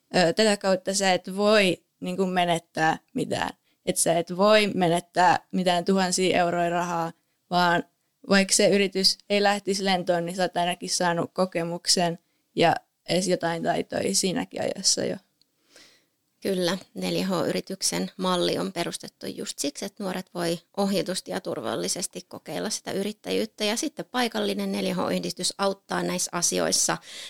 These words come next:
Speaker 2: jos haluaa oman neljä H-yrityksen perustaa,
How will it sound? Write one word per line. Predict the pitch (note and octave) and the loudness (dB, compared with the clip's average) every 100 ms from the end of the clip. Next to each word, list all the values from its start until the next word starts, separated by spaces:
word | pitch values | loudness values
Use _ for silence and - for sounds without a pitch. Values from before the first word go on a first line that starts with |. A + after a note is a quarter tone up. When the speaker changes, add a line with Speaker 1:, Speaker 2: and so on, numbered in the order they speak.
| - | -4
Speaker 2:
jos | E3+ F3+ - | 0 0 -2
haluaa | - F#3 F3 E3 - G#2 - - - - - | -4 -4 0 0 0 0 -2 -6 -20 -14 0
oman | B3+ A#3+ G3+ | 2 4 4
neljä | F#3+ F3+ | 4 2
H-yrityksen | F3 - E3+ E3+ F3 - D#3+ | 2 0 0 -2 -4 -4 -2
perustaa, | F3 D#3+ F3+ - - - | -2 0 -2 -4 -4 -4